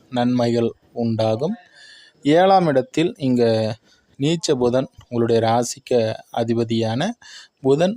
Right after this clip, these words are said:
அமர்ந்திருக்கிறாரு. பரிவர்த்தனை அமைப்பு பெற்று இங்கு குரு அமர்ந்திருப்பது நீச்ச பங்க அமைப்பை புதன்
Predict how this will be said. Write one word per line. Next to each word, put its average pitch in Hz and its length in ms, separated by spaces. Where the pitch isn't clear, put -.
அமர்ந்திருக்கிறாரு. 117 880
பரிவர்த்தனை 156 640
அமைப்பு 120 400
பெற்று 117 340
இங்கு 131 320
குரு 143 280
அமர்ந்திருப்பது 120 840
நீச்ச 170 440
பங்க 117 400
அமைப்பை 113 480
புதன் 147 340